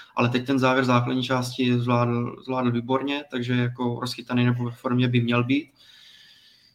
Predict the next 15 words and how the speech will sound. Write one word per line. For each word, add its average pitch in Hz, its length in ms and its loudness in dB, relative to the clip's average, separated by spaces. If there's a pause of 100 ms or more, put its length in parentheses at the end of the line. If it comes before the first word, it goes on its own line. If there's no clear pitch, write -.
(160)
Takže, 131 500 2 (280)
eh, - 20 0
ten 131 160 4
může 131 160 4
Karlovým 131 300 4
Varům 127 260 2
hodně 131 260 0
pomoct, 135 580 -2
eh, 123 600 -2
tím, 127 220 -2
že 131 120 0
chytne 123 260 -4
několik 123 320 0
tutovek, 127 500 -4
tak 123 140 -6